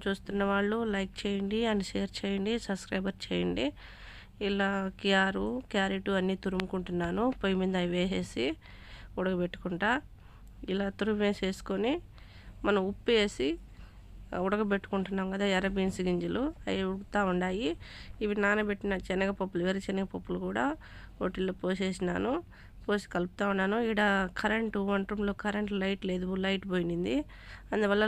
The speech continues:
లైట్ మీకు సరిగా వెలుతురు అనేది కనిపించలేదు. అవి శనగపప్పులు వేసేసి ఎర్ర బీన్స్ గింజలు అవి ఉడుకుతా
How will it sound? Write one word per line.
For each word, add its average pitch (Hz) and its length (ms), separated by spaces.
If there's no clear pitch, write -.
లైట్ 202 240
మీకు 180 200
సరిగా 185 340
వెలుతురు 185 280
అనేది 175 240
కనిపించలేదు. 180 800
అవి 185 120
శనగపప్పులు 190 560
వేసేసి 185 380
ఎర్ర 185 200
బీన్స్ 185 280
గింజలు 180 300
అవి 175 200
ఉడుకుతా 185 320